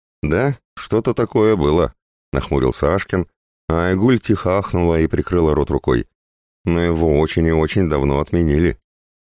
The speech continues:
«Но в Болларе он существует, вернее, существовал до сих пор. После того, как я отправился за Дарком,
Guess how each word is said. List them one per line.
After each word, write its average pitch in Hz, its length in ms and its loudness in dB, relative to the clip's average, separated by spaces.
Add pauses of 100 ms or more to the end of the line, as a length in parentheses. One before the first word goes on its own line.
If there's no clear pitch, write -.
(220)
«Но 110 260 0
в 90 120 -2
Болларе 117 340 2
он 107 120 0
существует, 98 840 0
вернее, 78 500 0
существовал 82 720 0
до 80 120 -2
сих - 200 -4
пор. 98 220 -2 (500)
После 104 280 0
того, 120 260 2
как 87 200 -4
я 90 100 2
отправился 90 480 -2
за 80 100 0
Дарком, 78 460 -2